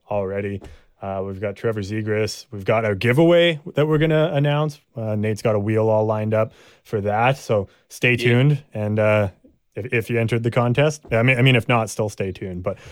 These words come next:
Speaker 1: uh, especially if you did enter, that you can find out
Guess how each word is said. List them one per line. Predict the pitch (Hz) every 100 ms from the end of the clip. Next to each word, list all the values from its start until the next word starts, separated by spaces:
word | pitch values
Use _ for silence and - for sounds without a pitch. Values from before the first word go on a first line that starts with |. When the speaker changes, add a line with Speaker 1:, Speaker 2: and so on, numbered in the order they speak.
| - -
Speaker 1:
uh, | 101 92 _
especially | - 160 151 139
if | 110
you | 110
did | 110 98
enter, | 92 90 92
that | -
you | 107
can | 101
find | 90 101 92
out | 87 92